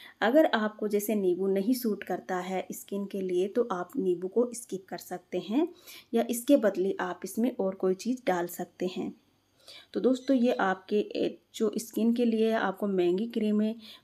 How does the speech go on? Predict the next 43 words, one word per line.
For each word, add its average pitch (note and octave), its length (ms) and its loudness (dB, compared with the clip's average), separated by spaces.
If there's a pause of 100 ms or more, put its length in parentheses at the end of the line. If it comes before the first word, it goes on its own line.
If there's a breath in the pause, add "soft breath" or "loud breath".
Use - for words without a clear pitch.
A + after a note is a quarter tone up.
जो G#3+ 120 -2
आप G3+ 180 0 (800 loud breath)
फेशियल A3+ 360 0
करवाते G#3+ 480 2
हैं G#3+ 360 2 (140)
ग्लो F#3+ 280 0
के A#3+ 180 -2
लिए A3+ 220 2
है, A3 160 0
तो A3+ 140 0
आपको F3 320 -2
नहीं F#3+ 360 0
करना A3 340 0
वाना G#3+ 260 0
पड़ेगा। G#3+ 400 -2
आपको F3+ 440 -4
मैं G#3 160 2
लगा F3+ 280 -2
के G#3 160 -6
भी G#3+ 140 -2
दिखाती G#3 460 -4
हूँ A3 220 2 (460 loud breath)
कि C4 180 0
एक A#3 220 6
बार G#3+ 220 2
के G#3 140 0
लगाने F#3 460 2
से F#3 160 -4
इसमें G3 320 -6
कितनी F#3 360 -4
ज़्यादा F3+ 280 -6
अच्छी E3+ 240 -10
चमक G3 380 -4
आ G#3 100 -2
जाती G3+ 360 -4
है। G3 60 -2
तो G3 140 -6
इस - 240 -10
तरीके F#3+ 320 -4
से F#3+ 220 -8
आपको F#3+ 320 -4
लगाना F3 480 -2
है। F#3 220 -12